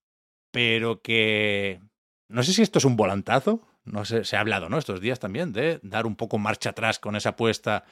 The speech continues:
por los juegos como servicio, eh, la situación de Bungie después de los despidos y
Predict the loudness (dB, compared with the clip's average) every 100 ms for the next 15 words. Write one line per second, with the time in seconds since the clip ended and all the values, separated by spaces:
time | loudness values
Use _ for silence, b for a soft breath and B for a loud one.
0 | B B B _ -20 -14 -12 -6 -4 -4
1 | -2 0 0 0 0 0 0 2 4 6
2 | 6 4 _ _ _ _ -14 -10 -10 -12
3 | -18 _ _ -16 -12 -10 -8 -8 0 2
4 | 4 4 4 4 2 -2 -4 -4 -4 -2
5 | -4 -6 -6 -2 0 0 -4 -6 -6 -6